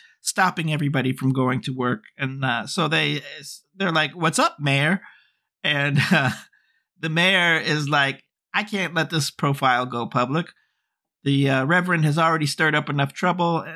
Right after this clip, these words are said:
What will happen if I tell the press that the killer is black? They're gonna say it's racial profiling."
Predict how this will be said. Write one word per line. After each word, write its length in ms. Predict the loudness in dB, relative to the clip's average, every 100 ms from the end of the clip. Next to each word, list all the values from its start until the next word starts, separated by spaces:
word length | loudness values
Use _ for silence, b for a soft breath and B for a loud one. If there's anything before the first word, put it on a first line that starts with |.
| -18
What 240 | -4 -2 0
will 120 | 2
happen 340 | 2 0 -2
if 160 | -4 0
I 140 | 0 0
tell 260 | 0 0
the 120 | 0
press 340 | -2 0 0 -2
that 200 | -6 -6
the 60 | -8
killer 440 | -4 0 0 0
is 240 | -2 -4
black? 440 | -6 -2 -2 -2 -10 -20 _ _ _ _ _ _ _ _ _ _
They're 120 | -2 2
gonna 200 | 4 4
say 240 | 4 2
it's 140 | 2
racial 320 | 2 2 2 -2
profiling." 800 | -2 -2 0 0 0 -2 -6